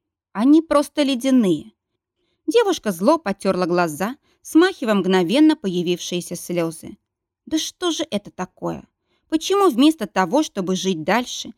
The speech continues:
подчиняясь прихотям судьбы, она все время вспоминает лорда Уилморта, его слова, его столь желанные прикосновения,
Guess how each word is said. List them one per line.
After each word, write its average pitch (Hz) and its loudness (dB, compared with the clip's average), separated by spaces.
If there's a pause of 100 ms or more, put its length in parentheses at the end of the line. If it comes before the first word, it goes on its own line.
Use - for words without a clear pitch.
(240)
подчиняясь 339 2
прихотям 240 -2
судьбы, 196 -6 (240)
она 208 2
все 190 -4
время 247 2
вспоминает 190 0
лорда 190 -2
Уилморта, 180 -2 (260)
его 190 0
слова, 190 -4 (320)
его 277 0
столь 349 -2
желанные 285 2
прикосновения, 180 -2